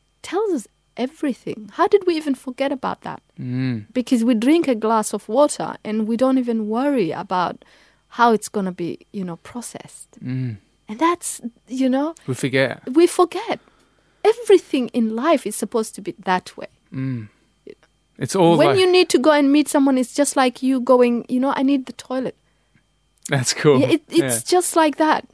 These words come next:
Speaker 1: you know?
Speaker 2: Sometimes we meet people in the toilet.
Speaker 1: Sometimes you meet the people that you need to talk to in the toilet.
Speaker 2: <laughs>
Speaker 1: So it's just like, it's a system that tells you,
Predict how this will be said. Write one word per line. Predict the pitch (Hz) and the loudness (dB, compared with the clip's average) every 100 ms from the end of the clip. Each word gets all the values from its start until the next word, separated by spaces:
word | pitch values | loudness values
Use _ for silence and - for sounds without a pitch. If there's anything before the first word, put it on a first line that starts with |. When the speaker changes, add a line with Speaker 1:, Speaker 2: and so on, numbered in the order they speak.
| _ | _
Speaker 1:
you | 247 | -2
know? | 262 | 2
Speaker 2:
Sometimes | 277 - 151 | 2 2 2
we | 131 | 2
meet | 135 131 | 2 2
people | 147 139 151 | 0 0 2
in | 262 | 2
the | 277 | 2
toilet. | 135 107 - | 2 2 0
Speaker 1:
Sometimes | - 330 359 427 392 480 554 | 0 2 4 4 4 4 4
you | 494 554 | 4 4
meet | 587 466 339 294 | 4 4 4 4
the | |
people | 311 285 285 | 2 4 4
that | 277 262 | 6 4
you | 269 | 4
need | 269 285 | 2 2
to | 330 | 2
talk | - 285 269 247 | 4 6 4 2
to | 277 | 2
in | 262 | 4
the | 262 | 4
toilet. | - 254 190 - 208 | 4 4 2 -2 -4
Speaker 2:
<laughs> | |
Speaker 1:
So | - - 330 - | 2 4 4 4
it's | 359 339 - | 0 0 2
just | 427 508 480 | 4 4 4
like, | 349 - _ - _ | 2 -4 _ -20 _
it's | 320 - | -4 0
a | 349 | 0
system | - 440 - 311 269 | 2 0 2 2 4
that | 254 233 _ _ | 2 0 _ _
tells | - 262 262 214 | 0 2 2 -2
you, | 185 160 | -6 -8